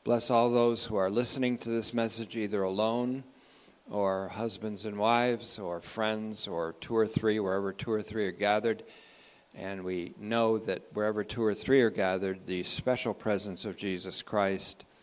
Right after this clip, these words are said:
is manifested in their midst, in our midst. And so we thank you in Jesus' name. Amen. We see Jesus the testator,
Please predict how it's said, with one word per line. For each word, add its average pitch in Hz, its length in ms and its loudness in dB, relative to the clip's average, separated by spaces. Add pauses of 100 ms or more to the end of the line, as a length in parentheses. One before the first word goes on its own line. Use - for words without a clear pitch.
(540)
is 104 180 -8
manifested 101 760 -2
in 92 160 -2
their 90 140 -4
midst, 98 460 -4
in 98 260 -8
our 104 160 -4
midst. 92 600 -4
And 92 120 -16
so - 140 -8
we 92 140 -4
thank 101 340 -4
you 92 160 -4
in 87 140 -10
Jesus' 90 500 -8
name. 82 420 -6
Amen. 82 460 -10 (840)
We 135 160 2
see 139 240 4
Jesus 131 500 2
the 120 140 -8
testator, 120 880 0